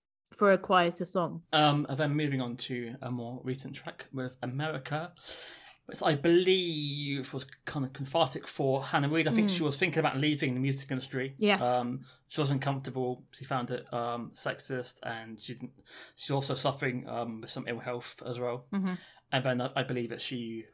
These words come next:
Speaker 2: wrote this about, you know, uh, traveling around the world, and she played it to her band, and they added to it. And she thought, "Actually, okay, I feel like we can continue." And they made an album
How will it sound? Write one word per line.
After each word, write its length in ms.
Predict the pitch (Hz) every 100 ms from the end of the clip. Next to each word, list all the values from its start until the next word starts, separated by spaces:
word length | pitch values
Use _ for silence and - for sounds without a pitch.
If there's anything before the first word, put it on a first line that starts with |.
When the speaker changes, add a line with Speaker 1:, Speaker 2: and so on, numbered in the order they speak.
| _ _ 127
Speaker 2:
wrote 260 | 123 131
this 320 | 139 131 -
about, 340 | 123 131 113 -
you 120 | 120
know, 680 | 113 98 _ _ _ _ 123
uh, 640 | 110 113 113 110 - - - - _ _ -
traveling 640 | - 147 143 131 127 120 - _
around 340 | 131 135 131 127
the 60 |
world, 500 | 139 156 151 147 139
and 420 | 127 123 120 123 - - -
she 300 | - 139 135
played 300 | 135 139 139
it 60 | 135
to 140 | 131
her 220 | 113 135
band, 540 | 127 151 151 147 143 135
and 120 | 120
they 200 | 117 120
added 340 | 131 120 135
to 220 | - 139
it. 120 | 127 120
And 320 | 120 123 139
she 140 | 131
thought, 220 | 131 127
"Actually, 320 | 131 - 127 120
okay, 400 | 120 120 113 - -
I 80 |
feel 200 | 117 131
like 140 | 120 113
we 100 | 117
can 260 | 117 117
continue." 480 | 120 117 - 127 120
And 100 | 117
they 40 | 117
made 200 | 117 120
an 80 |
album 420 | 117 117 117 110